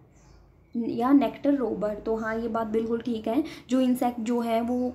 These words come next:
पॉलन या नेक्टर को कंज्यूम करते हैं और पॉलिनेशन भी नहीं करते हैं, ठीक है, तो उनको क्या बोलते हैं कि उन्होंने नेक्टर को चुरा लिया, रॉबर्स बोला जाता है उनको, पॉलन या नेक्टर को, ठीक है। तो चोरी यहाँ, यहाँ नहीं होती, चोरी तो प्लांट में भी होती है।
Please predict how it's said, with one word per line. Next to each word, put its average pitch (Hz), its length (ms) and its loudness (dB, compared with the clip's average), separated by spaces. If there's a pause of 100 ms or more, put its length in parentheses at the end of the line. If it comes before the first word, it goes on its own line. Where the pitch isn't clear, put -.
पॉलन 233 320 6
या 233 100 2
नेक्टर 220 320 0
को 226 100 -2
कंज्यूम 220 480 -2
करते 214 340 -6
हैं 208 220 -6
और - 460 -4 (100)
पॉलिनेशन 247 640 6
भी 330 80 10
नहीं 220 280 2
करते 196 300 -8
हैं, - 280 -16
ठीक 240 100 -2
है, 285 160 2 (280)
तो 240 60 0
उनको 254 240 2
क्या 247 180 0
बोलते 226 320 2
हैं 240 140 0
कि 269 100 2
उन्होंने 226 260 0
नेक्टर 214 280 -2
को 247 140 2
चुरा 214 280 2
लिया, 208 300 0 (140)
रॉबर्स 226 400 -2
बोला 208 240 0
जाता 202 260 -4
है 196 60 -6
उनको, 208 240 -8 (180)
पॉलन 214 260 0
या 247 100 -2
नेक्टर 196 420 -6
को, 214 240 -10 (480)
ठीक 220 120 0
है। 285 140 6 (260)
तो 240 60 0
चोरी 247 340 4
यहाँ, 226 300 2
यहाँ 226 200 0
नहीं 220 160 0
होती, 214 280 -2
चोरी 214 300 -4
तो 214 120 -4
प्लांट 202 480 -4
में 208 200 -2
भी 233 120 2
होती 220 340 -2
है। 240 300 -8